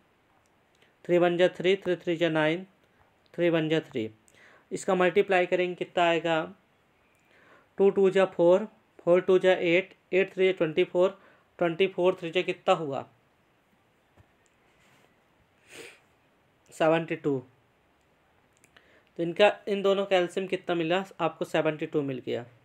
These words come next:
इनका एलसीएम आपको क्या मिला, सेवेंटी टू।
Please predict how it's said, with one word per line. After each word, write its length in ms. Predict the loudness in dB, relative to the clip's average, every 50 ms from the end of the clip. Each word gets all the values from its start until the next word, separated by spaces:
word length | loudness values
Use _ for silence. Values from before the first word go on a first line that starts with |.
| _ _ _ _ _ _ _ _ _ _ _ _ _ _ _ _ _ _ _ _ _ _ _ _ _ _ _ _ _ _ _ _ _ _ _ _ _ _ _ _ _ _ _ _ _ _ _ _ _ _ _ _ _ _ _ -20 -20 -20 -20 -20 _ _ _ _ _ _ _ _ _ _
इनका 260 | -10 -10 -4 0 2 4
एलसीएम 380 | 4 4 2 0 -2 -2 0
आपको 260 | 0 -2 -4 -4 -8 -4
क्या 180 | 0 0 0 2
मिला, 300 | 0 0 0 0 -2 -4 -8 _ _ _ _ _ _ _ _ _ _ _ _ _ _ _ _ _ _ _ _ _
सेवेंटी 580 | -20 -12 -4 0 0 2 2 2 0 -2 -4 -8
टू। 300 | -6 -4 -4 -4 -4 -6